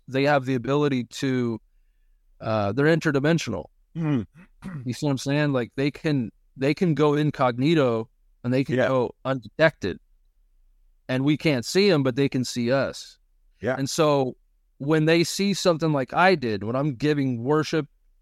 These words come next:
Speaker 1: and praise to God in broad daylight out like that, I think they detest that. I think they hate it.
Speaker 2: Hmm.
Speaker 1: And so I think she showed up to, to interrupt it,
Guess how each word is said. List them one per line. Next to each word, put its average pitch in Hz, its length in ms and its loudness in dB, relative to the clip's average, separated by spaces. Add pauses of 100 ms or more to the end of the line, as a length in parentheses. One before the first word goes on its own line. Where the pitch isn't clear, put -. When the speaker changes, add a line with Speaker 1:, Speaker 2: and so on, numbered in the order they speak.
(600)
Speaker 1:
and 127 320 -2
praise 147 420 0
to 127 120 -8
God 143 340 2 (120)
in 117 100 -4
broad 135 280 0
daylight 147 500 2 (640)
out 127 220 2
like 147 220 0
that, 175 260 4 (180)
I 135 140 2
think 147 240 0 (240)
they 117 500 0
detest 135 540 0
that. 90 300 -2
I 110 100 -6
think 135 220 -4
they 98 120 -2
hate 120 240 0
it. 80 140 -4 (420)
Speaker 2:
Hmm. 143 300 -2
Speaker 1:
And 123 120 2
so 127 440 -2 (100)
I 131 80 -2
think 147 180 -2
she 135 200 -4
showed 135 460 0
up 139 300 2 (920)
to, 120 540 -2 (460)
to - 180 -8
interrupt 135 480 0
it, 101 140 0